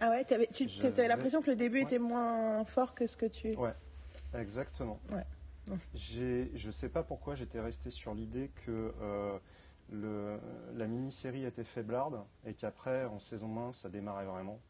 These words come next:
Speaker 2: Or, euh, non.
Speaker 1: Non, non, c'est
Speaker 2: C'est
Speaker 1: génial.
Speaker 2: déjà costaud, euh, d'entrée de jeu.
Speaker 1: Ouais, j'adore
Speaker 2: Et t'as
Speaker 1: la
Speaker 2: des,
Speaker 1: première
Speaker 2: euh,
Speaker 1: partie.
Speaker 2: t'as des séquences, en fait, que j'avais vues d'une manière à l'époque et que je vois d'une toute autre manière aujourd'hui.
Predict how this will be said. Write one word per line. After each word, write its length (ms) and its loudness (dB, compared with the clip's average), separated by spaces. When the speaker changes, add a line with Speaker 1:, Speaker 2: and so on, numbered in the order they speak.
Speaker 2:
Or, 300 2
euh, 160 -4
non. 180 -8
Speaker 1:
Non, 140 8
non, 160 6
c'est 160 2
Speaker 2:
C'est 100 2
Speaker 1:
génial. 200 2
Speaker 2:
déjà 200 -4
costaud, 600 -2
euh, 40 -2
d'entrée 300 -4
de 60 -10
jeu. 100 -8
Speaker 1:
Ouais, 140 -10
j'adore 420 4
Speaker 2:
Et 20 2
t'as 60 4
Speaker 1:
la 60 4
Speaker 2:
des, 100 4
Speaker 1:
première 140 4
Speaker 2:
euh, 100 0
Speaker 1:
partie. 320 -2
Speaker 2:
t'as 100 4
des 140 4
séquences, 520 -4
en 60 -2
fait, 220 -4
que 100 -2
j'avais 220 2
vues 180 -2
d'une 180 -2
manière 360 -2
à 60 -2
l'époque 380 -6
et 80 -4
que 60 -8
je 60 -4
vois 260 -2
d'une 240 -6
toute 220 -2
autre 220 -6
manière 320 -4
aujourd'hui. 340 -8